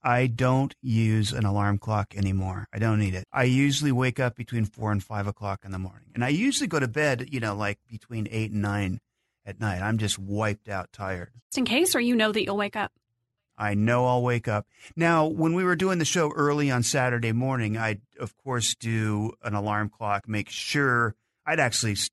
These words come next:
Speaker 1: uh, use my phone and an alarm clock, you know, and something else just to make sure I couldn't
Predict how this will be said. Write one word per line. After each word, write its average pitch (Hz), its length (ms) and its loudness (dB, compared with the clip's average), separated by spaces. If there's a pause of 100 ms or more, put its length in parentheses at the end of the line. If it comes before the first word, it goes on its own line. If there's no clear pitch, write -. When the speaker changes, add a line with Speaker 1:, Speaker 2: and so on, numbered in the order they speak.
Speaker 1:
uh, 113 60 -4
use 120 320 0
my 95 100 -6
phone 127 480 -4
and 147 180 0
an 127 100 -2
alarm 107 400 -2
clock, 104 460 -2
you 107 100 -10
know, 98 200 -4
and 120 260 -2
something 107 400 -2
else 104 360 -2 (320)
just 123 160 -6
to 123 60 -2
make 107 180 2
sure 110 260 0
I 104 100 2
couldn't 101 300 -4